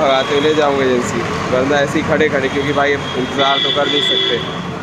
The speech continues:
टेम्पो भी नहीं मंगवा के लदवा सकते। तो अब ले जा रहे हैं, अब देखेंगे, ट्यूब ख़राब होगी तो दूसरी ट्यूब रखी है,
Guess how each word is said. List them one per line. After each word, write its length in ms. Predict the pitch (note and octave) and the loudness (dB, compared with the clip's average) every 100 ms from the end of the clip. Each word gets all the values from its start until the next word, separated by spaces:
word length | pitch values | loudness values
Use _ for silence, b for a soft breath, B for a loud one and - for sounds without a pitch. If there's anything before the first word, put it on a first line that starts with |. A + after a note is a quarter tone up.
| - | -2
टेम्पो 320 | C#3+ C3+ D3+ | 0 2 2
भी 100 | D3 | 2
नहीं 160 | D3+ D3+ | 2 4
मंगवा 360 | C#3+ C3 C3+ | 2 4 2
के 140 | C3+ C3+ | 2 0
लदवा 340 | C3 B2+ A#2+ | 2 2 2
सकते। 300 | A#2 A#2 C3 | 2 0 0
तो 80 | B2 | 0
अब 160 | B2+ C3 | 0 2
ले 160 | C#3+ | 2
जा 180 | C#3+ B2 | 2 2
रहे 140 | A#2+ | 2
हैं, 60 | A#2 | 0
अब 80 | A2+ | 0
देखेंगे, 380 | B2+ B2+ D3 C3+ | 0 2 0 0
ट्यूब 220 | C3 C3 | 0 -2
ख़राब 320 | C3 B2 B2 | 0 2 2
होगी 200 | C3 C3+ | 0 -2
तो 60 | C3 | -4
दूसरी 320 | B2+ A#2+ C3 | -4 -6 -4
ट्यूब 300 | A#2+ A#2+ A#2 | -2 -2 -2
रखी 320 | G#2 C#3+ | -4 -4
है, 80 | C3 | -2